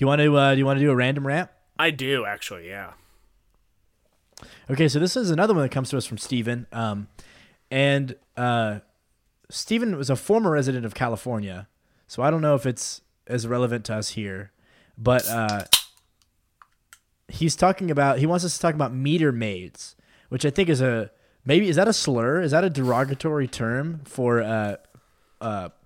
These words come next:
Speaker 1: police officers who monitor the parking meters?
Speaker 2: That's what I'm guessing, but I'm gonna look this up just in case.
Speaker 1: I don't care. I mean, I'm here to slander them. I'm okay with that.
Speaker 2: I mean, bef-, but I, I'm looking up just because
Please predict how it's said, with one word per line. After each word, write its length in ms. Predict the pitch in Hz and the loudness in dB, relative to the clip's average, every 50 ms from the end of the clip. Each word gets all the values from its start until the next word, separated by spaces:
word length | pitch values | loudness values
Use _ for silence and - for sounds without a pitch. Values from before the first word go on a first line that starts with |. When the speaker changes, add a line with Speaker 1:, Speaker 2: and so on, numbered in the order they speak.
| _ | _
Speaker 1:
police 280 | - - 143 147 139 - | -4 -2 -2 0 0 0
officers 480 | 156 147 143 143 - 160 151 131 - | 0 0 -2 -2 -4 -2 -2 -2 0
who 100 | - 135 | 0 0
monitor 520 | 127 113 110 113 120 127 131 127 - - 127 | 0 2 0 0 0 0 -2 -2 -2 -4 -4
the 80 | 117 | -4
parking 400 | 104 - - 120 117 - 143 143 | -6 -6 -6 -6 -6 -4 -6 -6
meters? 420 | 143 147 147 156 170 160 - - - _ _ _ _ _ _ _ _ _ - _ _ _ _ _ _ _ - | -4 -4 -4 -4 -6 -8 -10 -16 -20 _ _ _ _ _ _ _ _ _ -20 _ _ _ _ _ _ _ -12
Speaker 2:
That's 180 | - 160 - | -12 -10 -6
what 80 | - 247 | -4 -4
I'm 140 | 233 180 143 | -4 -4 -6
guessing, 500 | 113 - 127 110 107 - - 147 143 156 | -6 -8 -10 -10 -8 -8 -8 -8 -10 -10
but 140 | 143 139 104 | -10 -12 -12
I'm 140 | 110 120 139 | -12 -12 -12
gonna 160 | 143 147 139 | -10 -10 -10
look 200 | 120 113 107 - | -12 -12 -14 -16
this 160 | - 104 - | -18 -16 -16
up 160 | 113 101 92 | -16 -16 -16
just 260 | - 104 92 90 - - | -18 -20 -20 -18 -20 -20
in 100 | 82 - | -20 -20
case. 420 | - - _ - - - - - - _ - - - _ _ _ _ - _ | -20 -20 _ -18 -14 -14 -14 -14 -16 _ -20 -20 -20 _ _ _ _ -14 _
Speaker 1:
I 120 | - 143 165 | 2 4 4
don't 180 | 202 202 - | 4 4 2
care. 260 | - - 151 147 123 | 2 4 4 6 4
I 60 | 117 117 | 4 2
mean, 240 | 123 123 123 123 - | 0 -2 -2 -4 -4
I'm 160 | - 131 160 | -2 -2 0
here 200 | 175 139 160 170 | 2 2 2 2
to 100 | 151 120 | 2 0
slander 420 | 110 - - 110 113 120 120 110 104 | -2 -4 -6 -6 -4 -4 -4 -4 -6
them. 160 | 98 92 95 | -6 -6 -6
I'm 120 | 107 127 | -4 -4
okay 260 | 151 156 - - 120 117 | -4 -4 -4 -2 -2 -2
with 140 | 107 95 | -2 -4
that. 280 | - 95 92 87 - - _ - | -6 -10 -12 -12 -12 -12 _ -2
Speaker 2:
I 80 | 175 | 0
mean, 180 | 185 190 190 170 | 0 0 0 0
bef-, 200 | 156 175 - - - | -2 -6 -6 -8 -8
but 160 | 147 170 - | -8 -6 0
I, 140 | 151 156 165 - | 2 2 2 4
I'm 240 | 160 165 175 180 180 | 4 2 2 2 0
looking 240 | 196 208 208 - 208 | 0 -2 0 -2 -4
up 60 | 185 | -2
just 160 | 143 175 165 - | -2 -4 -6 -6
because 380 | 170 170 - 170 151 143 135 | -10 -6 -4 -4 -4 -4 -6